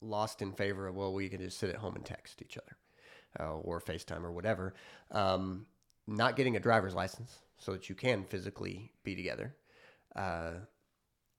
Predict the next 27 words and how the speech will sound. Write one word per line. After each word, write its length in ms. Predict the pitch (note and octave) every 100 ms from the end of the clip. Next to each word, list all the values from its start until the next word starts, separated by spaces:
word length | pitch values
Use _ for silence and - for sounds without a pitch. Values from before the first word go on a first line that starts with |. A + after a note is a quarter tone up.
| _ _ - -
I've 80 | -
talked 180 | D#3+ D#3
about 140 | A#2 A#2
this 140 | G#2+
on 140 | G2 G2
previous 460 | C3 G#2+ G2+ - -
episodes 420 | A#2 A2+ G#2+ F#2
of 40 | G2
the 60 |
podcast, 460 | - B2 - G2 -
but, 140 | - F#2
uh, 260 | G2 F#2 -
it 300 | - - -
just 320 | A2+ G#2+ - G#2
bears 280 | C#3+ D#3+ C3
mentioning 340 | C3+ B2 G2+
to 80 | A2
anyone 240 | B2 B2+
who 100 | A#2+
doesn't 300 | A#2+ A#2+ G#2+
know 300 | G#2+ A2+ G#2+ G2
that, 240 | G2 - -
uh, 200 | F#2 - - _ -
premarital 420 | - D#3+ F#3+ C3
sex 380 | - D3 C#3+ -
is 120 | G2
down. 580 | G2 A2 B2+ G2+ -